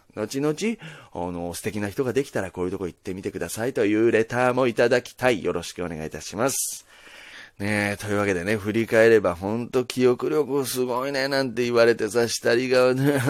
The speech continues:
「まあね」って言ってた自分が恥ずかしいよ、ほんとに。うん。格好書きでね、「お前全然思い出増えてねえじゃねえか」っていう含みがあったかもしれないのに。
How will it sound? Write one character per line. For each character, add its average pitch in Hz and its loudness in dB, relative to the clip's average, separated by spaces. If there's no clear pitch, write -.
「ま 123 -2
あ 151 0
ね」 135 2
っ - 2
て 113 -4
言 107 -2
っ 98 -6
て - -6
た 113 2
自 92 -4
分 110 -6
が 107 0
恥 95 -4
ず 107 -10
か 120 0
し 127 -8
い 156 -2
よ、 120 0
ほ 87 -6
ん 85 -10
と 87 -6
に。 85 -14
う 85 -12
ん。 95 -6
格 135 -2
好 - 4
書 131 2
き 123 -6
で 127 -2
ね、 143 0
「お 104 0
前 113 0
全 110 -4
然 131 -2
思 131 0
い - 2
出 135 0
増 139 -2
え 143 -2
て 135 0
ね 117 0
え 120 0
じ 113 -4
ゃ 98 -2
ね 95 -2
え 92 -4
か」 90 0
っ - -4
て - -14
い 82 -4
う 87 -6
含 139 -6
み 151 0
が 104 4
あ - 4
っ - -6
た 175 -2
か 95 0
も 82 -4
し - -8
れ 107 2
な 113 0
い 107 -2
の 92 -2
に。 95 -8